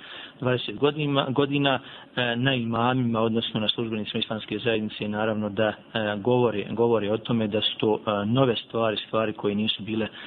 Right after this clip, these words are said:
e, bile prisutne, prisutne ranije, e, i naravno da pokušamo da utičemo na vjernike, na muslimane, da, e, svoje živote usklađujemo, e, s-, e, po, e, principima islama.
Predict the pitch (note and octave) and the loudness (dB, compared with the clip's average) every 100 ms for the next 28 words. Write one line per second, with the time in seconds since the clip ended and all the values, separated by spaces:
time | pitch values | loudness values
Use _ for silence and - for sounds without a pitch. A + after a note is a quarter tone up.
0 | - - - A#2 G#2+ G#2 A#2 G#2+ - A#2 | -14 -14 -4 -4 -2 -2 -2 0 0 -2
1 | - G#2 A2 G#2 - A#2 - G2 G#2 A2 | -2 -6 -6 -6 -2 -2 -2 -4 -4 0
2 | C3+ D3+ C#3+ B2 - - - A#2+ A#2 - | 2 2 0 -2 -10 -20 -6 -2 -2 -2
3 | C#3+ - B2 B2 A#2+ A#2+ A2 A#2 A#2 A#2 | -2 0 0 0 0 -2 0 0 0 -2
4 | - - B2 - - A#2 G#2+ G2+ G#2+ A2 | -10 -6 -6 -4 -2 -2 -2 -2 -2 -2
5 | A#2 A#2 - A2 G#2 G#2 G#2 G#2 G#2+ A2+ | -4 -4 -4 -4 -4 -2 -2 -2 -2 0
6 | A#2 G#2 G#2 - A2 G#2 G#2 - G#2 G2+ | 0 0 -4 -4 -4 -2 -2 -2 -2 2
7 | A#2 C#3 A#2 B2 A#2+ - - - - B2+ | 4 2 2 2 0 -4 -16 -18 -8 -4
8 | A#2 A2 G#2+ - - - C#3 B2 - A2 | -2 -2 -4 -4 -4 2 2 4 0 0
9 | A#2+ - A#2+ A#2 - A2+ A2 A2+ A2+ A2 | -2 0 -2 -2 -4 -4 -2 -2 0 0
10 | G#2+ - A2 G#2 G#2 - - A#2 G#2+ G2+ | -2 -2 2 2 2 -2 -4 0 2 0
11 | - - A2+ A2 - B2+ G#2+ F#2 A2 - | -6 -2 0 0 -2 0 0 0 -2 -2
12 | A2+ - G2+ G2 - G2 A#2 D#3+ | -2 -2 -4 -4 -6 -2 2 2